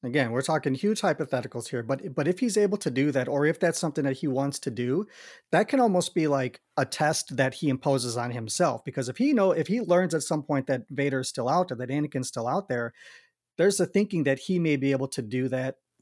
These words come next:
with him at this point in time. We know, obviously, by the time of A New Hope, that's, he's too far gone. Um,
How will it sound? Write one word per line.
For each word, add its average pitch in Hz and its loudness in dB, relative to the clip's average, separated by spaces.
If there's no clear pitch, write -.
with 123 -4
him 170 0
at 131 -2
this 135 -2
point 139 0
in 127 -2
time. 143 -2
We 131 2
know, 147 2
obviously, 135 -2
by 131 0
the 127 -4
time 135 -2
of 123 -6
A 123 -4
New 123 -2
Hope, 131 -2
that's, 131 -6
he's 143 2
too - -4
far 113 -2
gone. 123 0
Um, 120 0